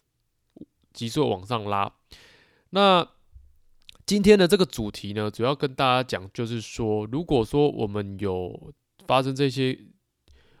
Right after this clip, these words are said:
呃，通膨的问题的话，该把我们的钱呢放在哪个，呃，位置或产业公司是比较好的？那今天这个，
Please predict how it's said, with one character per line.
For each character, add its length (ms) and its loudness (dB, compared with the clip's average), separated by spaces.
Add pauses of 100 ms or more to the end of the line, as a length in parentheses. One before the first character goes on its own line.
(140)
呃， 180 0
通 200 -4
膨 120 -4
的 120 0
问 200 -2
题 160 -8
的 60 -6
话， 300 0 (200)
该 280 2 (460)
把 120 2
我 20 2
们 100 -4
的 60 0
钱 320 -10
呢 140 -12
放 200 -6
在 120 -4
哪 400 -8
个， 240 -6 (260)
呃， 340 -12 (120)
位 180 2
置 260 -16 (540)
或 160 -2
产 300 -6
业 280 -8
公 220 -6
司 220 -8
是 120 -14
比 80 -16
较 120 -4
好 200 -12
的？ 160 -14 (840)
那 300 2
今 200 -6
天 160 4
这 120 2
个， 640 4